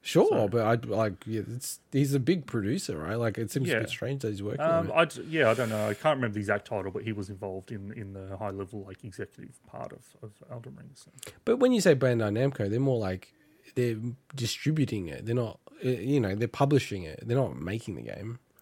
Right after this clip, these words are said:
Speaker 2: Yeah, but they probably still knows, need those people on their end to, to manage
Speaker 1: Wow,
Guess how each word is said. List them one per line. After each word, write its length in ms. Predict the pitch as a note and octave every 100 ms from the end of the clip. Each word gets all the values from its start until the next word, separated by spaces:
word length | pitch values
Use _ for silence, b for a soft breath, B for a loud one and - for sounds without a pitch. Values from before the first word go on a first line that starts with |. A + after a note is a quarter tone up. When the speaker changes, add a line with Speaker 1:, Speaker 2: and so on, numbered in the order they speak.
| D#3
Speaker 2:
Yeah, 180 | E3+ A2+
but 120 | G#2+
they 140 | C3+
probably 420 | - C#3+ D3 C3
still 240 | G2+ - A2+
knows, 280 | G2 F#2+ - -
need 240 | G2+ G2
those 160 | A2 G#2
people 260 | A#2 G2+
on 100 | F#2
their 220 | G2 G2+ F#2+
end 200 | F#2+ G2
to, 340 | B2+ G#2 G2 -
to 120 | A#2+
manage 440 | G2 G2 F#2+ -
Speaker 1:
Wow, 140 | B2+